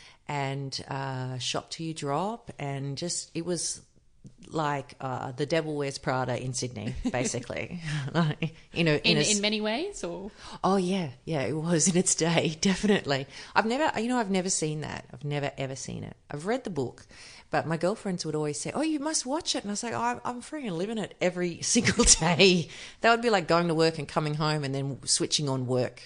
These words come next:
Speaker 1: I don't wanna see that.
Speaker 2: <laughs>
Speaker 1: So, yeah, there is a lot of that, that sort of, but yeah, that, that was, that was very glamorous. Fifty-four Park, and there was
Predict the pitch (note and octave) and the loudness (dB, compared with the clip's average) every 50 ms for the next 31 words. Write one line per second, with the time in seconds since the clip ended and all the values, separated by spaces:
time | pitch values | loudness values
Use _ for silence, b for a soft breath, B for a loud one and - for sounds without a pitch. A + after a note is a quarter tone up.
0 | - - - - B2 C#3+ D3 C3+ C3+ C3+ C3 - - - G#2 A2 - - - - | -20 -14 -6 -2 0 0 0 0 -2 -4 -4 -4 -4 -4 -6 -6 -8 -8 -6 -8
1 | G#3+ - B B B B B B B B B B - - - D3+ C3+ C3 B2+ B2 | -6 -6 B B B B B B B B B B -2 2 4 4 4 4 4 2
2 | B2+ C3 B2 - - - F3 E3+ C#3+ C#3 E3 A3 G#3 G3+ F3+ D3 B2 A#2+ G#2 A2+ | 0 0 -4 -6 -8 0 2 4 4 4 4 2 2 0 0 0 0 -2 -2 -4
3 | G2+ - D#3 - - - - C#3+ - - - - C#3 B2+ B2+ B2+ - - - - | -4 -6 -8 -12 -12 -8 -8 -8 -6 -6 -6 -4 -2 -2 -2 -4 -8 -12 -20 -12
4 | - - G#3 F3+ A#3 G#3 D3+ - - F#3 F3 - - - F3 F3 - - F3+ E3+ | -4 -2 0 2 4 2 2 2 0 0 0 0 0 0 0 0 0 -2 -2 -2
5 | D#3+ - - - - - - - _ - E3 - - - - F3+ F3 F3+ E3 - | 0 0 0 0 -2 -4 -6 -10 _ -4 -4 -4 -4 -4 -2 -2 -2 -2 -2 -2
6 | D#3 D#3 D3+ D3 C3+ C#3 F3 G3+ - - - - G#3 - - A#3 - B3 A#3+ A#3+ | 0 0 0 2 0 -2 -2 -2 -4 -6 -4 -6 -6 -6 -8 -6 -2 -2 -2 -2
7 | - - E3 D#3 D#3+ F#3 - - - - - B B B B B B B B _ | -2 -2 -2 -2 -2 -4 -6 -12 -18 -20 -20 B B B B B B B B _
8 | D#3 D#3 D3+ D#3 D3+ D3 - - - D#3+ D3+ D#3 D3+ D3 D3 - | -2 -2 0 -2 -2 -6 -6 -4 -2 -2 0 -2 -2 -4 -6 -8